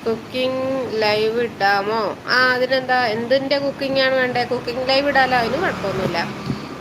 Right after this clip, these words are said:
നമുക്ക് ഞായറാഴ്ച ഇടാം, സൺഡേ. ആ, കാരണം സൺഡേ ആണ് ഞാൻ വീട്ടിലുള്ള ദിവസം. ഓക്കെ, അപ്പോൾ നമ്മുടെ പുതിയ വീടൊക്കെ പരിചയപ്പെടാം, ഞങ്ങളിപ്പോൾ താമസിക്കുന്ന വീടൊക്കെ. ഓക്കെ, ഉം.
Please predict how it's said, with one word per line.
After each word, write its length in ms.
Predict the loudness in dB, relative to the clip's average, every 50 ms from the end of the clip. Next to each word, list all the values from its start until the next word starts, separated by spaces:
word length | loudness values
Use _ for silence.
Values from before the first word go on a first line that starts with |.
| -12 -14 -14 -14 -14 -14 -14 -14 -14 -14 -14 -14 -12 -6
നമുക്ക് 200 | -4 -2 -2 0 2 4
ഞായറാഴ്ച 380 | 4 4 4 4 4 2 2 0
ഇടാം, 140 | 0 0 2 2
സൺഡേ. 280 | 2 2 2 2 2 0 0 -2 -6 -2
ആ, 20 | 0 0 2 2
കാരണം 400 | 2 2 2 2 0 -2 -2 -2 2 2
സൺഡേ 300 | 2 2 2 2 4 4 4
ആണ് 120 | 4 2 0 -2 0
ഞാൻ 100 | 0 2 2
വീട്ടിലുള്ള 400 | 0 0 0 -2 -4 -2 0 0 0 0
ദിവസം. 260 | -2 -2 -4 -8 -8 -8 -10 -12 -10 -8
ഓക്കെ, 200 | 0 2 4 4 4 2 0 -4 -8 -14 -16 -16 -16 -18 -18 -18 -18 -18 -18 -16 -8
അപ്പോൾ 140 | -4 -2 0 0
നമ്മുടെ 180 | 0 0 -2 -2 0
പുതിയ 160 | 2 2 4 4 4
വീടൊക്കെ 240 | 2 2 0 0 0
പരിചയപ്പെടാം, 400 | -2 -2 -2 -4 -4 -4 -8 -8 -10 -18 -20 -20 -18 -18 -18 -18 -18 -18 -18 -18 -18 -18 -16 -8 -4
ഞങ്ങളിപ്പോൾ 340 | -2 0 0 0 0 2 2 2
താമസിക്കുന്ന 500 | 2 0 -2 -6 -8 -8 -6 -4 -2 -2 -2
വീടൊക്കെ. 260 | -2 -4 -6 -8 -10 -18 -18 -14 -12 -6
ഓക്കെ, 160 | -4 -4 -4 -4 -6 -16 -16 -16 -18 -16 -16 -14 -14 -14 -14 -14 -14 -14 -14 -14 -14 -14 -14 -12 -10 -8
ഉം. 800 | -6 -6 -4 -4 -2 -2 -2 -2 -2 -2 -4 -4 -4 -4 -4